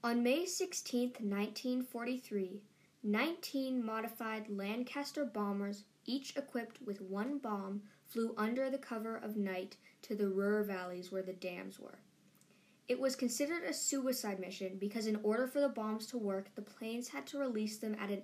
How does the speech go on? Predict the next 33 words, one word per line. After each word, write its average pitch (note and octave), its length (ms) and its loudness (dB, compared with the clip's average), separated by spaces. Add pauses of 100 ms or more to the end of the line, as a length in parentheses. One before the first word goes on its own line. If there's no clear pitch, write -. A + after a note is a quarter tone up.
altitude G#3 580 -2
of G3 100 -6
sixty - 540 -6
feet. - 400 -10 (580)
And A3 140 2
a A3 80 4
suicide B3+ 580 2
mission G#3+ 320 0
it G3 140 2
was, F#3 440 -4 (420)
as G#3+ 160 0
only A3+ 320 2
eight B3+ 280 4
of A3 140 -6
the A3+ 80 0
Lancaster A3+ 600 2
bombers G#3 520 2
made G3+ 160 4
it B3 140 0
back G3 320 -2 (400)
and G#3 140 2
fifty-three A#3+ 640 0
officers G3 560 -2
died. F3+ 300 -6 (1120)
However, B3+ 300 8
the B3+ 120 8
bombs C4 420 4
worked A3+ 540 0
and G#3+ 100 6
the G#3+ 80 4
dams A3 400 2
were A#3 80 -2
destroyed, G3 580 -2